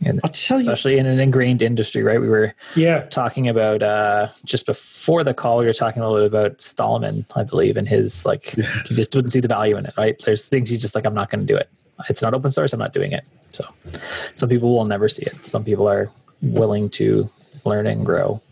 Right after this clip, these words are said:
Speaker 1: with it.
Speaker 3: All right, I'm curious. Let's, let's say I'm a developer of an open source product of some sort,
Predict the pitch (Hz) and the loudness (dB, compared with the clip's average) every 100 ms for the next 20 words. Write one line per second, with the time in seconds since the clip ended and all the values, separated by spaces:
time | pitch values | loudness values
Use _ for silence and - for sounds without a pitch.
0 | - 143 - - - - - _ _ - | -2 0 0 -4 -14 -16 -18 _ _ -20
1 | - - - - - - - _ _ - | -14 -14 -14 -20 -16 -12 -12 _ _ -2
2 | 170 170 151 - 165 143 104 - - - | 2 2 0 2 4 4 2 0 -16 -4
3 | 139 185 185 - - - - 165 151 113 | 2 2 0 -6 2 2 4 4 4 2
4 | 117 120 120 117 113 127 - 117 110 107 | 0 2 4 4 4 2 0 0 4 4
5 | 101 - 98 101 104 107 110 117 107 - | 2 2 4 4 4 4 2 0 -2 2
6 | 98 - _ _ _ _ - 95 - - | 2 0 _ _ _ _ -2 0 0 -2
7 | 98 - 90 - - - | -6 -4 -4 -2 0 0